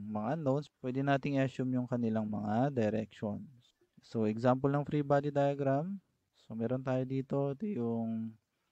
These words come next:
isang weight. So, ang weight nito, designated usually ng W. So, kung gagawin natin yung free body diagram nito, so, isolate lang natin tong body,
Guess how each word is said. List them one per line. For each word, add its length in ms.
isang 320
weight. 320
So, 320
ang 160
weight 160
nito, 480
designated 640
usually 480
ng 320
W. 640
So, 160
kung 80
gagawin 320
natin 240
yung 80
free 160
body 240
diagram 480
nito, 400
so, 80
isolate 480
lang 160
natin 320
tong 160
body, 400